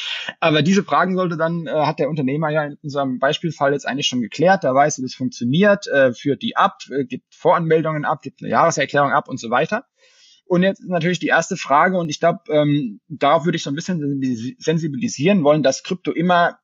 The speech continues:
in der, ganz oben in der Pyramide so die letzte Frage ist. Wenn der jetzt einfach nur sagt, ich gebe einfach mal auch N F Ts raus und dann, ja, wie kommen meine Gummibärchen an den Mann? Verschicke ich die?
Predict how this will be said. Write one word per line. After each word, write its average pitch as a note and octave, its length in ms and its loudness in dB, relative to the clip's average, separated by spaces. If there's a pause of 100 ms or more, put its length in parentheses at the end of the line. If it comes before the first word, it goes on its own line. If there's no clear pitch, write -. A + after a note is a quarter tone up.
(100)
in E3 80 -8
der, D3+ 140 -2
ganz F3 420 -2
oben F#3 320 0
in D#3+ 60 -2
der D3+ 100 2
Pyramide D3+ 500 0
so D3 120 -4
die C3 220 -6
letzte C#3+ 300 -2
Frage C3 400 0
ist. G2 220 -10
Wenn A#2 140 -2
der C3 80 4
jetzt D#3 140 0
einfach D3+ 160 -4
nur D3 100 -6
sagt, D3+ 240 -2
ich - 140 -20
gebe C#3+ 180 -10
einfach C3+ 200 -8
mal C3+ 300 2 (380)
auch D3 160 -2
N C#3 100 -2
F B2 120 -4
Ts G#3+ 300 -2
raus G#3+ 300 2
und D#3 200 -8
dann, D3+ 280 -4
ja, D3 200 0
wie E3 80 -8
kommen E3+ 200 -4
meine D#3+ 180 0
Gummibärchen E3+ 500 -2
an D3 120 -4
den D3 100 -2
Mann? F3 180 2
Verschicke - 420 -6
ich - 100 -14
die? - 220 -20